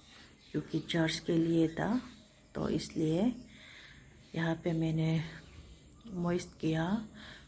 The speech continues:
फिर उसके बाद cream, फिर ऊपर में मैंने grass डाला है। यहाँ पे क्या हो गया मेरा,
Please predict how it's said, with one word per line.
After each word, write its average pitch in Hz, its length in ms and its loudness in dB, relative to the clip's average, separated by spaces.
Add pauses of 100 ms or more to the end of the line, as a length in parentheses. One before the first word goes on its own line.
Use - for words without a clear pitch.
(160)
फिर 180 140 2
उसके 160 300 -2
बाद 156 340 -2
cream, 190 260 2 (240)
फिर - 280 -6
ऊपर 170 340 -2
में 170 140 0
मैंने 165 320 0
grass 165 460 -2
डाला 160 260 -2
है। 175 300 -2 (2500)
यहाँ 175 220 6
पे 175 200 2
क्या 170 260 4
हो 170 220 4
गया 156 280 6
मेरा, 160 480 6